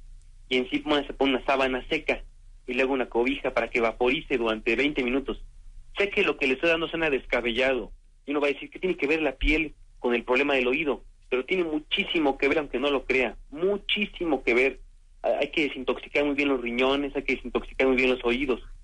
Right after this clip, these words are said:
El zumbido casi siempre es porque está alta la presión arterial o porque está tóxico el, el oído, tóxico. Hay que tomar mucho jugo de pepino con jícama y que le pongan un poquito de melón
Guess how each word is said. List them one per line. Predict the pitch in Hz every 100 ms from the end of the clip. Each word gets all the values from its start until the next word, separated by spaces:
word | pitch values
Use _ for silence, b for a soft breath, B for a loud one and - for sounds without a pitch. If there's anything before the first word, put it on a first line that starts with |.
| - - - - - -
El | 143 139
zumbido | 147 143 170 185 233 285 - -
casi | - 160 160
siempre | - 170 165 165
es |
porque | 156 131 -
está | 120 151 143
alta | 143 135
la | 113
presión | 117 123 127
arterial | 120 110 120 127 131 131 - - -
o | 127
porque | 123 127 -
está | 156
tóxico | 143 202 202 - 160 - 123 117
el, | 117 120
el | 127 120
oído, | 127 156 143 107 - - - -
tóxico. | 185 - - - 98 - - -
Hay |
que | -
tomar | 165 139 147
mucho | 151 147
jugo | - 156 151
de | 127 113
pepino | 110 120 - 160 170 175 202 - - - - -
con | 127 123 120 120 - -
jícama | - - 185 175 165 180 208 - - - - -
y | - 117
que | - 120
le | 117
pongan | 131 143 147
un | 139
poquito | 135 - 143
de | 127
melón | 113 117 131 139